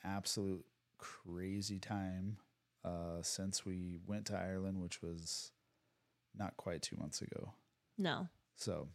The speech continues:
Speaker 1: but, uh, that's what we're gonna talk about. We're gonna talk about our excursion in
Speaker 2: Yay.
Speaker 1: the Emerald Isle. So
Speaker 2: That's right.
Speaker 1: um, so yeah, so we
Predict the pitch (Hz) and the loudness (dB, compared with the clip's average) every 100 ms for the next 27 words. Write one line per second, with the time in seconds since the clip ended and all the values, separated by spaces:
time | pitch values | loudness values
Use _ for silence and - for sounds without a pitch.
0 | - _ _ _ _ _ _ - 104 107 | -14 _ _ _ _ _ _ -6 2 4
1 | 101 90 85 92 - - - - - _ | 4 2 0 -4 -14 -20 -20 -20 -20 _
2 | _ _ _ - 98 - 120 110 113 113 | _ _ _ -2 0 2 4 4 6 6
3 | 120 170 131 62 - 104 131 135 139 123 | 4 4 4 2 2 2 4 4 4 6
4 | 107 110 - - - 90 85 80 - - | 8 8 4 2 2 4 4 2 0 -2
5 | - 92 98 113 131 165 156 _ _ _ | 2 2 4 4 4 2 -2 _ _ _
6 | _ _ - 269 - 202 101 101 101 107 | _ _ -8 2 4 6 6 4 4 4
7 | 107 143 - - - 95 92 90 220 - | 4 4 4 2 2 2 2 4 2 2
8 | 247 381 370 _ _ _ _ _ - - | 0 -2 -4 _ _ _ _ _ -10 0
9 | 98 90 90 90 87 87 - - - - | 2 2 2 0 -2 -6 -14 -20 -2 6
10 | 127 147 120 - 107 107 104 113 120 123 | 10 10 8 6 6 6 6 6 6 4
11 | 123 | 2